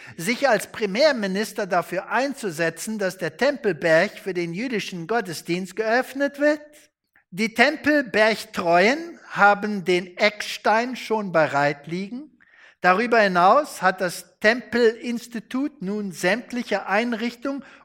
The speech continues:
und Priesterkleidungen für den dritten Tempel fertig. Alles ist bereit. Ich war vor kurzem da und ich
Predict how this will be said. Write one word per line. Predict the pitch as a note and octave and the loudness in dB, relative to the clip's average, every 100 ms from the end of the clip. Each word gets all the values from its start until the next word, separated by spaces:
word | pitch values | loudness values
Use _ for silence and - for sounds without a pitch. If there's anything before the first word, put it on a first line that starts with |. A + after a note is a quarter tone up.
| - | 2
und | C4 D4+ - | 4 2 -4
Priesterkleidungen | A3+ C#4+ - - G#3+ - F#3+ F3+ F3+ G#3+ C4 C#4 | -4 -2 -2 0 0 0 4 4 4 2 -2 -4
für | A3 | -4
den | G3 G3 | -4 -2
dritten | F#3 A3 B3 A3+ | -2 -2 -4 -4
Tempel | G#3 A3 A#3 B3 B3 _ | -2 -2 -4 -10 -10 _
fertig. | - A#3 A#3 C4+ - D#4+ D#4+ - _ _ _ _ _ _ _ _ _ _ _ _ _ - | -10 0 2 2 -2 -8 -8 -16 _ _ _ _ _ _ _ _ _ _ _ _ _ 0
Alles | F#3 D4+ D4+ | 2 2 0
ist | D#4 - | -6 -2
bereit. | D4 C#4 D#4 D#4+ - - _ _ _ _ _ _ _ _ _ _ _ _ _ _ _ | 0 4 4 2 -4 -18 _ _ _ _ _ _ _ _ _ _ _ _ _ _ _
Ich | - | 0
war | G#3 | 2
vor | G#3+ G#3+ | 2 0
kurzem | A3+ A#3+ - G#3+ | 2 0 0 -2
da | F3+ G3+ B3+ B3+ | 4 4 4 0
und | F#3 | -6
ich | D3 - - - | -12 -18 -20 -20